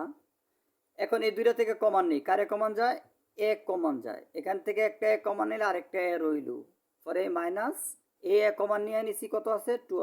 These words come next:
আছে। এই দুইটা থেকে কোনো কমান যায় না, যদি কমান না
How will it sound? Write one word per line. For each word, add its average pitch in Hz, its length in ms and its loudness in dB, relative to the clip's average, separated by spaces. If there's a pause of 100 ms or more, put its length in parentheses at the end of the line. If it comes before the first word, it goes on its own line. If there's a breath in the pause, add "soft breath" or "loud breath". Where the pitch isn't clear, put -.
আছে। - 220 -14 (1300)
এই 220 200 8
দুইটা 233 260 4
থেকে 226 240 2
কোনো 220 140 0 (100)
কমান 190 300 4
যায় 143 160 -2
না, 131 40 -4 (100)
যদি 202 180 -2 (100)
কমান 226 300 2
না 220 60 2